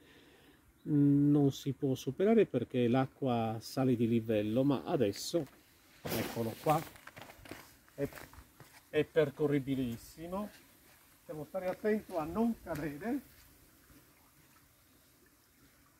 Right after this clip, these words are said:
Ecco, hanno messo apposta questi massi, ma adesso siamo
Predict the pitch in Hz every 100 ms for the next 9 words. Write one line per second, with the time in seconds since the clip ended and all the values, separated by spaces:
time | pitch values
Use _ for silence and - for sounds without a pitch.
0 | _ _ - - _ - - 131 - 165
1 | 165 160 _ _ _ _ _ _ _ _
2 | _ _ _ _ _ _ _ 135 143 151
3 | 156 160 147 185 175 165 - 151 - 156
4 | 165 170 - - 208 - _ _ _ _
5 | _ _ _ - 147 151 160 - _ _
6 | _ _ _ _ _ _ _ _ _ _
7 | - _ 156 196 202 190 175 - 190 180
8 | 185 180